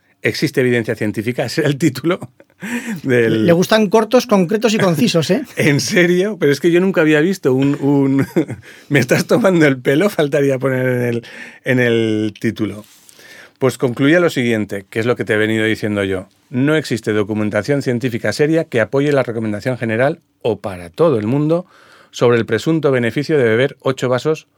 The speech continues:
Speaker 1: o dos litros de agua al día. De hecho, no hay una cierta evidencia, aunque nunca, como para llegar a probar el asunto, de que no debemos de beber tanta agua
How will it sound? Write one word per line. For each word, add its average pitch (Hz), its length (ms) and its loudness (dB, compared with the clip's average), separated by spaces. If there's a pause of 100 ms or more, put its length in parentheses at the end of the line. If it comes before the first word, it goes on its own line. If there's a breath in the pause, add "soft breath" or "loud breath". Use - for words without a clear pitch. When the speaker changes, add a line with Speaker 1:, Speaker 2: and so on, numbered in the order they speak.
(180)
Speaker 1:
o 101 180 -4
dos 113 180 2
litros 120 340 -2
de 113 60 2
agua 107 140 2
al 98 100 -2
día. 92 240 -8 (440 soft breath)
De 107 260 0
hecho, 180 340 -2 (420 soft breath)
no 147 240 0
hay 175 120 2
una 151 180 0
cierta 123 260 -2
evidencia, 117 540 -2
aunque 110 400 -4
nunca, 147 500 -2 (140)
como 104 220 -6
para 101 200 -4
llegar 120 400 0
a 113 140 -8
probar 113 260 -2
el 107 80 -4
asunto, 101 480 -12 (320 soft breath)
de 113 200 -2
que 107 120 -2
no 160 340 4
debemos 127 400 -2 (120)
de 123 140 -2
beber 120 260 0
tanta 117 300 -4
agua 123 240 -2